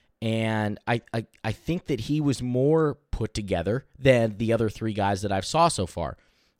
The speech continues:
Um, so I'm excited about A J Brown. I think this is a guy who can actually step into the league and contribute right away. Somebody like, kinda like D J Moore did last year, where towards the end of the year, he's already contributing. Whereas N'Keal Harry,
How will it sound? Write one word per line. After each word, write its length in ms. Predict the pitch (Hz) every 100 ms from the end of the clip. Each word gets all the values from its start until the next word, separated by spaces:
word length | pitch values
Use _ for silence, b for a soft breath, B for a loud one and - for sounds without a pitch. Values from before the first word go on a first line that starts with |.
| -
Um, 320 | 113 113 110
so 140 | 143
I'm 80 | 147
excited 500 | 151 - 160 196 202
about 220 | 165 151
A 100 | 139
J 160 | 120 117
Brown. 300 | 107 110 147
I 40 |
think 200 | 180 226
this 180 | 247 -
is 100 | 151
a 60 | 110
guy 220 | 123 139
who 120 | 131
can 200 | 113 -
actually 320 | 120 - 135
step 320 | - - 127
into 140 | 151 104
the 40 |
league 300 | 90 101 139
and 120 | 147
contribute 460 | - 101 - 113 67
right 260 | 80 107 98
away. 420 | 87 85 143 160 b b b b
Somebody 420 | - 139 151 165
like, 200 | 160 160
kinda 260 | - 160 175
like 200 | 196 127
D 160 | 127 156
J 180 | 147
Moore 240 | 123 117 143
did 160 | 117
last 320 | 101 101 98 113
year, 100 | 110
where 160 | 104
towards 300 | 92 117 98
the 140 | 95 104
end 80 |
of 80 | 95
the 40 | 98
year, 160 | 92
he's 220 | 95 120
already 240 | 113 98 101
contributing. 640 | - 92 127 110 95 95
Whereas 300 | 95 101 101
N'Keal 380 | 101 - 95 87
Harry, 440 | 131 147 113 101